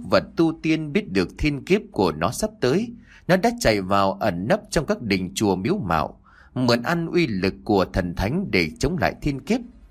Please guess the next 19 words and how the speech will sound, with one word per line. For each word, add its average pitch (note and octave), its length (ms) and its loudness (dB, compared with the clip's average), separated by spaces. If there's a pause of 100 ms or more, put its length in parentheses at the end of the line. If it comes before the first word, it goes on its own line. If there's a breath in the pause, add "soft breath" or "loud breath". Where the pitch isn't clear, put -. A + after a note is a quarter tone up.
(1160 soft breath)
Bởi C3+ 160 4
vì A#2+ 340 4
trong F3+ 180 0
tất A3 120 2 (100)
cả G#2 120 4
các G2+ 200 -2
đền G2+ 280 0
chùa G#2 200 2
miếu A#2+ 220 0
mạo F2+ 380 0
đều F2+ 320 2
hay C3 340 -2
có G3 100 2 (120)
tượng D#2 240 -2
thần D#2 300 0 (260 loud breath)
hoặc G2+ 280 2
là F#2 240 2
Quan D3 360 -2
Âm, D3 280 -2